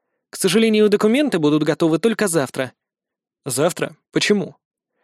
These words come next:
"Необходимо время, чтобы их подготовить. Снять копии, зарегистрировать их". "А просто отсканировать и выслать на почту можно?" "К сожалению, нет. Такова процедура, сами понимаете. Это ведь государственное учреждение. Тут такой порядок".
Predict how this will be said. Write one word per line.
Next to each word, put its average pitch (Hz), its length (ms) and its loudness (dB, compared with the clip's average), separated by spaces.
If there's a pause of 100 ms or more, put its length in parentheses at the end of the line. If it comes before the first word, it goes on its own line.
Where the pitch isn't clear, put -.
(160)
"Необходимо 226 560 2
время, 247 300 2
чтобы 175 260 2
их 151 100 0
подготовить. 151 600 0 (260)
Снять 269 320 0
копии, 220 460 2
зарегистрировать 160 800 2
их". - 220 -4 (580)
"А 143 120 -4
просто 151 320 0
отсканировать 143 640 0
и 143 40 2
выслать 139 340 -2
на 143 100 -4
почту 151 380 -2
можно?" 156 460 -4 (600)
"К - 60 -12
сожалению, 202 600 2
нет. 151 240 -2 (360)
Такова 175 340 0
процедура, 220 500 2
сами 165 280 0
понимаете. 202 640 -2 (300)
Это 226 160 0
ведь 220 180 0
государственное 196 760 2
учреждение. 156 720 0 (320)
Тут 202 180 0
такой 220 260 2
порядок". 170 500 0